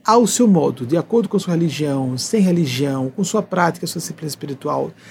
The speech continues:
da maneira que lhe aprouver, de acordo com as suas idiosincrasias,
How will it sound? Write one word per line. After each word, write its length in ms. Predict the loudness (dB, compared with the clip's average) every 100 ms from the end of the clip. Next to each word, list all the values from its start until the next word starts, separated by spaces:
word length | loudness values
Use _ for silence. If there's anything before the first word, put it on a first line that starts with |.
| -20 -20 -10
da 240 | 0 2 4
maneira 500 | 4 4 4 4 2
que 140 | 2
lhe 80 | 0
aprouver, 920 | 2 4 4 2 -6 -8 -10 -12 -16 -20 -20 -12 0
de 140 | 2
acordo 440 | 2 2 4 4
com 160 | 2 0
as 60 | 0
suas 320 | 2 0 2
idiosincrasias, 1200 | 0 2 0 -2 -4 -2 0 0 -2 -4 -8